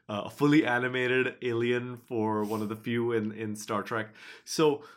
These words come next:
there have been these moments in which the ante has been upped, and I think we've hit one of those moments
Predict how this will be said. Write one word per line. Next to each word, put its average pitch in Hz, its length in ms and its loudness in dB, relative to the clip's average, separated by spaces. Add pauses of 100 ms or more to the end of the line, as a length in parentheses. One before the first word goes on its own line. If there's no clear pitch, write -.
(260)
there 156 180 2
have 160 140 0
been 202 160 2
these 208 200 -2
moments 117 640 -2
in 117 100 -4
which 117 200 -6
the 135 160 -10
ante 110 400 -6
has 120 180 -4
been 110 180 -6
upped, - 280 -6
and 104 100 -6
I 113 80 -6
think 175 240 0
we've 170 160 2
hit - 240 -4
one 110 140 0
of 110 80 -6
those 107 180 -2
moments 92 540 -10